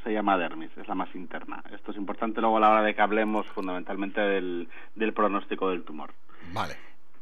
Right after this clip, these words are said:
Speaker 1: Otro dato importante a hablar, que luego comentaremos para el tema de los bronceadores y, y por los protectores solares y demás, el fototipo. ¿El fototipo qué es? Es la capacidad de nuestra piel para asimilar la radiación, la radiación solar. Hay seis tipos de fototipo que, resumiendo, son del tipo uno, que es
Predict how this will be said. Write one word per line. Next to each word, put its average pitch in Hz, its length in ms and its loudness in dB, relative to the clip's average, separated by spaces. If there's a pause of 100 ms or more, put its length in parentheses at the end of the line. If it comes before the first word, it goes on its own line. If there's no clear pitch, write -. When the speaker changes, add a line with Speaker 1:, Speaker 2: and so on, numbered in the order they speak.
(160)
Speaker 1:
Otro 127 260 6
dato 127 200 4
importante 120 640 2
a 110 100 4
hablar, 120 340 2
que 101 120 -4
luego 110 180 2
comentaremos 110 500 -2
para 110 200 -2
el 98 80 -4
tema 104 300 -4
de 101 120 -4
los 101 200 -4
bronceadores 104 560 -4
y, 101 400 -4
y 95 60 -4
por 92 140 -4
los 95 220 0 (140)
protectores 107 540 0
solares 110 360 0
y 113 60 0
demás, 120 300 0
el 101 120 -4
fototipo. 104 680 -2
¿El 98 60 -8
fototipo 107 460 -2
qué 104 180 0
es? 82 60 -8 (140)
Es 104 160 -6
la 117 80 -2
capacidad 113 460 -4
de 110 60 -2
nuestra 117 300 -2
piel 123 200 -2
para 120 160 0
asimilar 120 500 0 (260)
la 117 140 4
radiación, 110 560 2
la 110 160 2
radiación 107 560 0
solar. 95 300 2 (640)
Hay 107 180 2
seis 113 200 0
tipos 120 240 2
de 123 80 -4
fototipo 127 540 -2
que, - 80 -4
resumiendo, 104 600 0
son 151 280 0
del 85 180 -2
tipo 98 320 -2
uno, 170 300 2
que 110 80 -2
es 110 60 -4